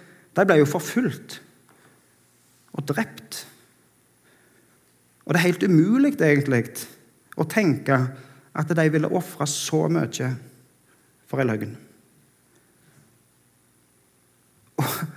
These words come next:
og faktisk så var de i utgangspunktet ikke kjent for å være så tøffe. Peter, for eksempel,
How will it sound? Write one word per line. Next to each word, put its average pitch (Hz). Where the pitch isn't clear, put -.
og 160
faktisk 151
så -
var 131
de 139
i 165
utgangspunktet 143
ikke 143
kjent 131
for 147
å 156
være 127
så 131
tøffe. 160
Peter, 143
for 170
eksempel, 156